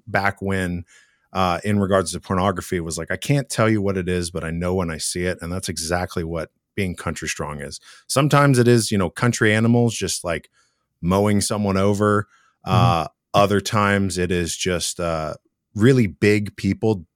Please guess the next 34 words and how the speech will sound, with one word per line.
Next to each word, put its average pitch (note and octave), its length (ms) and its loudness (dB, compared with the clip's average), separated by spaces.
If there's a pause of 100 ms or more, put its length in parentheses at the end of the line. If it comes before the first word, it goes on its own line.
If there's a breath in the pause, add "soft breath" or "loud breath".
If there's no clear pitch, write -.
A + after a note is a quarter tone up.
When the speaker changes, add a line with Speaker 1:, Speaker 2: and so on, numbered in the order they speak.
(100)
Speaker 1:
doing G#2 300 2
things A2 300 0
that G2 100 -8
they G2 160 -2
might G2 320 -4
not F#2+ 160 -6
necessarily F2 540 -6 (840)
should G#2 300 -2
be G#2+ 100 2
doing. G2+ 480 0 (640 soft breath)
Uh, F#2+ 420 0
and F2+ 180 -2
so, F#2 200 -4
yeah, E2+ 160 2
that D#2+ 140 -4
just E2 220 -8
all D#2 80 -4
gets D2+ 220 -8
wrapped D2+ 260 -10
up D#2+ 260 -8 (140)
into, D2 640 -8
uh, D2 260 -10
the D#2 80 -18
Country - 340 -16
Strong. E2 400 -8
And E2+ 100 -4
yeah, G#2 120 0
that's, - 440 -2
that's C3 220 2
the B2 60 -4
show. B2+ 280 4
I C#3+ 60 6
have F#2+ 140 0
a, F2 340 -2